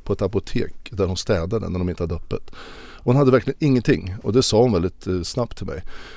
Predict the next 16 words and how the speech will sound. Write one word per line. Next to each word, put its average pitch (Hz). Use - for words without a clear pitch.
Men 175
som 156
ni 151
vet 147
också 151
så 127
inledde 107
vi 104
ett 95
förhållande 117
och 104
sådär, 95
och 101
det 104
sakta -
liksom 98